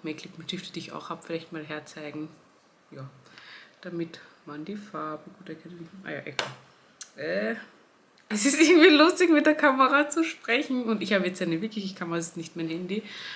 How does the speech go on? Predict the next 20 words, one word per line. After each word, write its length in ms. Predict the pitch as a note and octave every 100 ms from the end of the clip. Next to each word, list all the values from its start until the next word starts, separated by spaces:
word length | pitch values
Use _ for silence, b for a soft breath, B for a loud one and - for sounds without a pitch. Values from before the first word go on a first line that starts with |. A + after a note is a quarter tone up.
| B
Ähm, 220 | - E3 E3
die 140 | F3
Kamera 320 | - E3 E3
hab 160 | E3 D3+
ich 100 | C3+
eh 80 | F#3+
schon 240 | A3 G3+
länger. 200 | F#3 F#3
Ich 120 | F3
hatte 180 | C#3+ D3
ja 60 | C3+
schon 180 | C3
damals, 300 | C3 E3+ E3+
damals, 380 | E3 D#3 D#3 - - -
oh, 60 | - C3 -
meine 160 | D3 C#3+
Freunde 240 | C3+ D#3
sagen 220 | D3+ D#3+
immer, 160 | D#3 D3
„Komm, 260 | C#3 D3+